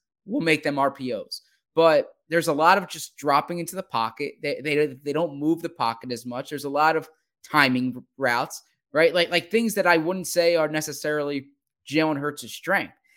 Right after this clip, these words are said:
If you created an offense out of scratch, from scratch, I should say, for your quarterback,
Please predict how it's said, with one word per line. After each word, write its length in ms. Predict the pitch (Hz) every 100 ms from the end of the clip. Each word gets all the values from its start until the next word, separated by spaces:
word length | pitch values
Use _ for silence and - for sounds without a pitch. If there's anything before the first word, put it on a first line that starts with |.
| _ _ -
If 180 | 175 139
you 480 | 180 226 233 196 - _ _ _ _ _ _ _ _ -
created 600 | 160 147 170 214 226 196
an 100 | 160
offense 760 | 180 196 143 123 113 - - _ _ 143
out 160 | 180
of 100 | 185
scratch, 720 | - 175 160 104 - - - _ _ _ _
from 200 | - 170
scratch, 380 | 143 127 87 -
I 60 | 107
should 160 | -
say, 220 | - 104 110
for 300 | - 175 170
your 180 | 170
quarterback, 640 | 160 190 208 151 90 82